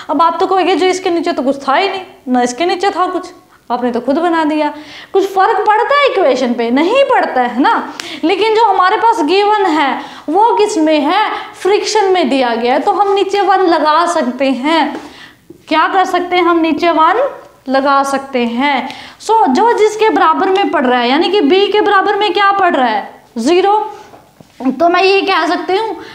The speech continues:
बी या minus B कहूँ, ये minus इधर दे दूँ, क्या हो जाएगा? B की value क्या हो जाएगी? माइनस ज़ीरो। ऐसे ही ए के बराबर में क्या seed में देखो क्या पड़ रहा है?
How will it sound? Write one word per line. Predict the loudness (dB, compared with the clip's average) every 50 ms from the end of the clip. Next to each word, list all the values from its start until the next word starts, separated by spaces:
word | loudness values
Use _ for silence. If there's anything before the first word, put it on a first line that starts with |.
| -20 -12 -6
बी | -2 0 2 2 2 2 0 -4 -6 -10 -10 -14 -10 -2 0
या | 0 2 2
minus | 4 4 2 2 2 2 0 0 0 0 0
B | 2 4 4 4 2
कहूँ, | 2 0 0 2 0 0 -2 -6 -12 -10 -4 -2
ये | 0 2 2 0 -2 -4 -6 -10 -6 -2
minus | 0 2 2 2 2 0 0 0 0
इधर | 0 2 2 2 2
दे | 2 2 0
दूँ, | 0 0 0
क्या | 0 0 2
हो | 2 2 2
जाएगा? | 2 2 2 2 2 2
B | 2 2 2 2
की | 2 2
value | 2 2 2 2 0 0
क्या | 0 0 0
हो | 2
जाएगी? | 0 0 0 2 2 2 0 0 -2 -6 -10 -16 -20 -20 -12 -6
माइनस | -4 -2 -2 0 0 2 2 2 2 0 -2
ज़ीरो। | -2 0 0 2 0 0 -2 -4 -10 -18 -18 -18 -18 -18 -14 -6 -2
ऐसे | 0 0 0 0 0 0 0 0
ही | 0 0 -2 -2 -4 -10 -16 -18 -18 -20 _ -8 -4
ए | 0 0 2 2 0
के | 2 0 2
बराबर | 2 2 2 2 2 2 0 -2 0
में | 0 -2 0
क्या | 2 2 2 2
seed | 2 0 0 0 0 0
में | 2 0 2 0
देखो | 0 0 0 -2 0
क्या | 0 0 0 0
पड़ | 0 0 0
रहा | 0 2 2 0
है? | 0 -2 -4